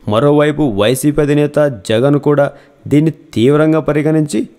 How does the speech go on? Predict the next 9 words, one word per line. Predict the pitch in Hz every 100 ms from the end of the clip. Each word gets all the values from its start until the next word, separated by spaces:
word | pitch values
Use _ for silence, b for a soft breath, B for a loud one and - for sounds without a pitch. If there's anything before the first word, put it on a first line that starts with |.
| -
ఏకంగా | 101 120 127 143 143 147 117
గవర్నర్ | 131 143 143 147 139
నరసింహన్కు | 101 101 143 143 147 147 175
మెమోరాండం | 120 98 110 139 147 151 156 151
కూడా | 160 156
సమర్పించుకున్నాడు. | 151 151 139 143 - 156 151 151 135 -
అలాగే | 120 143 147
బీజేపీ | 135 104 120 151 147
నేత, | 147 143 143 143